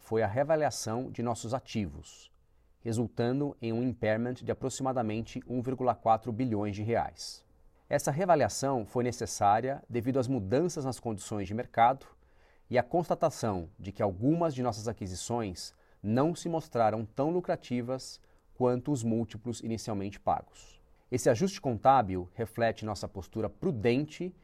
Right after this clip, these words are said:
em assegurar que os nossos ativos estejam corretamente avaliados e alinhados com a realidade do mercado atual. Além disso, anunciamos ontem, via um fato relevante, a assinatura de um M O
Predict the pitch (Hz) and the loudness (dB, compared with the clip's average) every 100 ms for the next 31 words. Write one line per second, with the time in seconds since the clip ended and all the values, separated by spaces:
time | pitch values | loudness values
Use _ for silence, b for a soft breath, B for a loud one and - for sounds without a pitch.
0 | b - 113 107 - 170 165 110 92 85 | b -6 -4 -4 -2 2 6 6 6 2
1 | _ _ 101 92 107 101 107 98 127 123 | _ _ -12 -6 -8 -6 -8 -6 -4 -4
2 | 127 120 110 98 104 - 139 165 123 117 | -6 -4 -4 -2 -6 -2 0 0 -2 -2
3 | 135 139 147 143 113 117 123 127 - - | -4 -2 0 4 6 4 2 -12 -16 -20
4 | _ _ _ _ 120 139 170 156 113 120 | _ _ _ _ 4 6 6 4 2 2
5 | 113 131 - - 120 110 113 113 98 101 | 0 -6 -8 -8 -4 -2 0 0 4 4
6 | 98 110 107 107 110 - 92 90 85 98 | 2 -6 -8 -4 -4 -4 0 0 -2 -8
7 | 95 - 107 69 - _ _ _ b b | -8 -2 -2 -2 -4 _ _ _ b b
8 | 151 180 113 170 - 101 - - 107 127 | 4 4 4 2 0 -6 -8 -6 -4 -4
9 | - 139 131 95 127 123 - 87 82 _ | -2 -2 -2 0 0 0 -4 -10 -12 _
10 | _ 87 87 117 95 127 123 123 110 87 | _ -12 -4 -4 2 4 4 2 -2 -2
11 | 104 120 101 - - _ b b b - | -2 -4 -6 -14 -20 _ b b b -4
12 | 107 131 123 - 117 123 131 131 b b | -2 0 0 0 -2 4 2 2 b b
13 | - 101 123 120 151 | -8 0 0 2 4